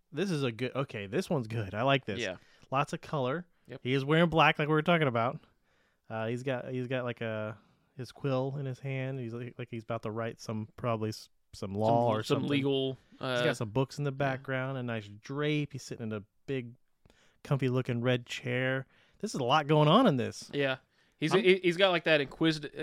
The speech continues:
Speaker 2: I, I love
Speaker 1: Yeah,
Speaker 2: that,
Speaker 1: he's
Speaker 2: like,
Speaker 1: like,
Speaker 2: he-, that, like,
Speaker 1: "Hmm."
Speaker 2: head tilt. He's, like, looking off like, like
Speaker 1: Is he
Speaker 2: somebody just
Speaker 1: young?
Speaker 2: walked in the door like, "What the hell are you doing? Get out.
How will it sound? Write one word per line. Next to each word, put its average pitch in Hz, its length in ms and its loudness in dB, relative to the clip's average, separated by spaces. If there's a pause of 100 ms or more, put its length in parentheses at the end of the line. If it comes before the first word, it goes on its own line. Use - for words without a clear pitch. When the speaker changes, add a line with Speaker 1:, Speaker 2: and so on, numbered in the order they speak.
(240)
Speaker 2:
I, 165 140 0
I 170 100 2
love 233 160 8
Speaker 1:
Yeah, 208 100 8
Speaker 2:
that, 165 80 6
Speaker 1:
he's 147 120 4
Speaker 2:
like, 190 120 4
Speaker 1:
like, - 120 -10
Speaker 2:
he-, 254 280 4
that, 170 120 10
like, 143 160 6
Speaker 1:
"Hmm." 98 40 -8
Speaker 2:
head 165 280 4
tilt. 180 280 4 (140)
He's, 185 120 4
like, 202 140 4
looking 185 320 4
off 170 240 6
like, 143 160 4 (840)
like 143 100 2
Speaker 1:
Is 127 40 -8
he 143 40 0
Speaker 2:
somebody 170 180 8
just 147 120 4
Speaker 1:
young? 147 80 0
Speaker 2:
walked 160 180 10
in 170 80 2
the 147 40 -2
door 156 140 2
like, 147 140 -2 (400)
"What 359 100 -6
the - 80 -12
hell 277 140 0
are 302 80 0
you 175 180 0
doing? 190 280 6
Get 202 180 6
out. 180 420 8